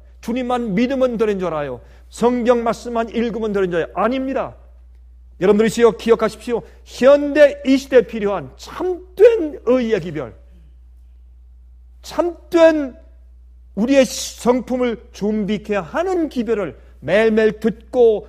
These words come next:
준비되고 살아야 합니다. 그렇지 않으면 마지막을 위해서 준비될 수가 없습니다. 그래서 마지막 시대에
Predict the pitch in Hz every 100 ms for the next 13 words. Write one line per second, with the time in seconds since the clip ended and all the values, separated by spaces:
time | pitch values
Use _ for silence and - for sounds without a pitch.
0 | - - 180 185 180 185 175 160 170 147
1 | - - - 135 120 104 101 - - -
2 | - - - - - - 147 185 196 240
3 | 143 - - - - - - 147 165 160
4 | 151 143 151 147 131 123 123 120 - -
5 | - 139 - 127 110 104 - 180 269 285
6 | 311 277 226 220 180 175 160